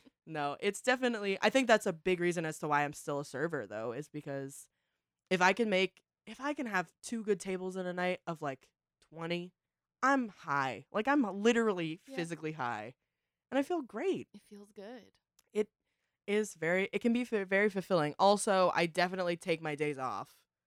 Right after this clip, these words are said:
Speaker 2: Uh-huh.
Speaker 1: because I'm exhausted all the time, but it's so nice to be, <laughs> to be the server that is just kooky, and they're like, "Oh yeah, you get this, you get this specific section because we know that you can,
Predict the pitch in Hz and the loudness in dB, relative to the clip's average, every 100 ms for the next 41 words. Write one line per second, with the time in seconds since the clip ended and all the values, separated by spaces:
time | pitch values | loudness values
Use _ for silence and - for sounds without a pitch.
0 | _ 185 185 151 165 175 151 139 147 147 | _ -20 -18 -10 -6 -2 -2 -2 -4 -4
1 | 139 - 123 113 139 113 135 165 151 143 | -6 -8 -14 -14 -12 -12 -10 -6 -6 -6
2 | 185 185 - - - 175 185 160 110 - | -10 -14 -16 -20 -12 -6 -4 -6 -12 -20
3 | - - _ _ _ _ _ - 175 - | -20 -20 _ _ _ _ _ -12 -8 -2
4 | 196 196 185 - _ _ 220 214 202 - | -2 -2 -4 -8 _ _ -4 -2 -6 -8
5 | _ _ _ _ _ - 185 220 220 233 | _ _ _ _ _ -4 -2 -2 2 2
6 | 220 196 196 180 165 170 - 175 - - | 2 0 0 2 0 -2 -6 -10 -12 -4
7 | 180 180 240 269 349 _ _ _ _ - | -4 -2 -4 -4 -6 _ _ _ _ -2
8 | 202 196 190 180 180 220 208 160 151 170 | 2 2 4 4 4 4 4 4 0 -2
9 | 170 147 151 - 185 202 208 - 202 - | -2 -2 -8 -8 -4 2 2 2 0 0
10 | - 165 185 165 - 156 - 165 147 151 | -4 -2 0 0 0 -4 0 -2 -2 -6
11 | 147 156 147 147 139 147 143 147 139 | -6 -4 -2 -2 -2 -6 -4 -6 -6